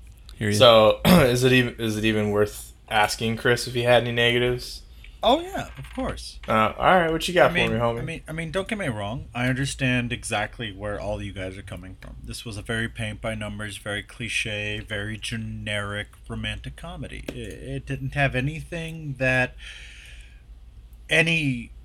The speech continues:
Speaker 3: hundred other rom-coms provided. There was nothing special, nothing exceptional, nothing that really drew you in more than any other of its ilk.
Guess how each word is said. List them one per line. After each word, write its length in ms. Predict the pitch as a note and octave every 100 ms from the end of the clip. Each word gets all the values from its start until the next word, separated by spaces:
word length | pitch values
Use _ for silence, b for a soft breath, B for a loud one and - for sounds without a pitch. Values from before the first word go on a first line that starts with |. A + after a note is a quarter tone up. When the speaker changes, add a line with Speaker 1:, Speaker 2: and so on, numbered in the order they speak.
| -
Speaker 3:
hundred 640 | - - G3 G3+ F3 E3+ D3
other 640 | C3+ C#3+ B2+ A#2+ B2+ D#3 - -
rom-coms 1000 | B2 A#2 B2 C3 A#2+ B2+ F#3 A#3 - - -
provided. 640 | - C3+ A#2 E2+ A#2+ E3+ F3 C3+
There 160 | C#3+
was 260 | C3 C3+ A#2+
nothing 500 | A#2+ A#2+ C3 B2+ B2+
special, 680 | - - A2+ G#2+ D#3 D3 C#3+
nothing 340 | B2 A#2 C3+
exceptional, 800 | C3 - B2+ A2 - C#3+ C3+ C#3+
nothing 400 | C3+ A2 - B2+
that 180 | B2+ G#2
really 360 | A2 A#2 B2
drew 420 | A2+ A2+ A2+ A#2+ B2+
you 400 | A#2 A#2+ B2 A#2+ -
in 540 | B2+ A#2+ A2+ A#2+ A#2+
more 400 | A2 A2+ A#2+ B2+
than 180 | C3 A#2+
any 300 | A2 D3 D#3
other 420 | G3+ E3 G#2+ F#2+ - - - -
of 300 | C3+ A#2+ G2
its 240 | - A#2
ilk. 320 | C3 F#2+ -